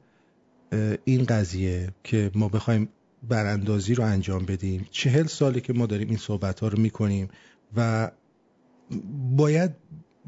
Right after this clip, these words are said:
برسیم به جایی که دیگه الان نتیجه بگیریم. با توجه به اینکه هزار و پونصد نفر به بالا در آبان ماه کشته شدن،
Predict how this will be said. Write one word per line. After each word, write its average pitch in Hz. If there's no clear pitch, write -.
برسیم 170
به 131
جایی 131
که 160
دیگه 127
الان 127
نتیجه 113
بگیریم. 92
با 120
توجه 113
به 127
اینکه 123
هزار 110
و 123
پونصد 123
نفر 123
به 104
بالا 107
در 107
آبان 110
ماه 117
کشته 120
شدن، 107